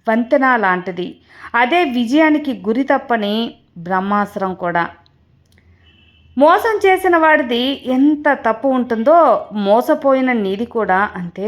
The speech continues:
తప్పు ఉంటుంది. ఎందుకో తెలుసా? నమ్మితేనే కదా మోసం చేసేది. చీకట్లో నీ నీడ కూడా నిన్ను భయపెడుతుంది మిత్రమా. అందుకే ఎప్పుడూ నీ నీడను కూడా నువ్వు నమ్మవద్దు. మిమ్మల్ని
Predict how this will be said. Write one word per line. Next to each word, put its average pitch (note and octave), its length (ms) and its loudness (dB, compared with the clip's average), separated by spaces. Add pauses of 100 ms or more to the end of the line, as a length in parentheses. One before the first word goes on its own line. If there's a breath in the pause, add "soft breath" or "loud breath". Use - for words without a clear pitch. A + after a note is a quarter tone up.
తప్పు G3 220 -6 (100)
ఉంటుంది. F3+ 380 -8 (440)
ఎందుకో E3+ 260 -6 (100)
తెలుసా? G#3+ 300 0 (1040)
నమ్మితేనే B3+ 540 0 (100)
కదా C#4 180 2 (180)
మోసం A3+ 280 -2 (100)
చేసేది. A#3 500 -2 (680 soft breath)
చీకట్లో D#4+ 520 2 (120)
నీ C4 120 -2 (180)
నీడ G#3+ 220 -2 (160)
కూడా G#3+ 240 0 (180)
నిన్ను G3 260 -4 (100)
భయపెడుతుంది G3 680 -4
మిత్రమా. G3 420 -4 (760 soft breath)
అందుకే A3 400 -4 (680)
ఎప్పుడూ D4 360 2 (340)
నీ B3 100 0 (160)
నీడను A3+ 440 -2
కూడా G#3 200 0 (120)
నువ్వు G#3+ 180 -2 (100)
నమ్మవద్దు. F3+ 520 -4 (720 soft breath)
మిమ్మల్ని F4 420 2